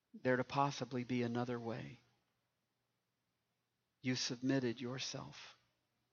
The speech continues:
to God's will and told him, "Not what I want, but what you want, Father." Thank you, Jesus, for following through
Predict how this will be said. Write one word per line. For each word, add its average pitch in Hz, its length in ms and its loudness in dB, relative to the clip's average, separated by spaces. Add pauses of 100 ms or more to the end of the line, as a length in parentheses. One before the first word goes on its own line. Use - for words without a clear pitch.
(460)
to 123 100 -2
God's 120 360 2
will 117 320 -6 (2250)
and 123 120 0
told 131 300 2
him, 113 240 -2 (1000)
"Not 127 240 2
what 127 180 2
I 120 140 2
want, 135 480 -8 (600)
but 110 100 -2
what 139 360 -4
you 127 300 -4
want, 117 280 -8
Father." - 440 -10 (2500)
Thank 135 200 2
you, 135 80 2
Jesus, 131 580 -2 (160)
for 123 140 2
following 127 580 4
through 123 460 -6